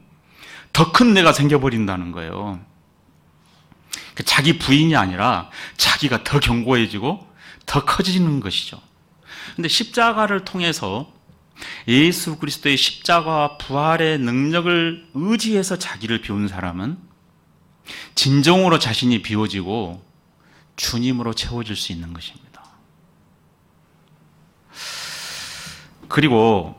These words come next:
예수님의 십자가를 통해서 우리는 이 세상에 살고 있지만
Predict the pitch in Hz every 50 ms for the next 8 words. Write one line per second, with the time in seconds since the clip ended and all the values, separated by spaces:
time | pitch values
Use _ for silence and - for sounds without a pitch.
0 | - - 123 147 190 185 - 196 185 185 170 165 - 185 - - - 185 180 175
1 | 170 160 151 151 143 143 - - 139 135 123 113 - 131 123 107 87 78 - 113
2 | 113 110 120 160 175 156 113 113 139 165 - - _ _ _ _ _ _ _ _
3 | - 117 127 165 175 170 - 180 196 190 185 180 175 170 165 160 147 - - 151
4 | 156 147 143 139 123 113 - - 117 101 95 90 87 95 120 135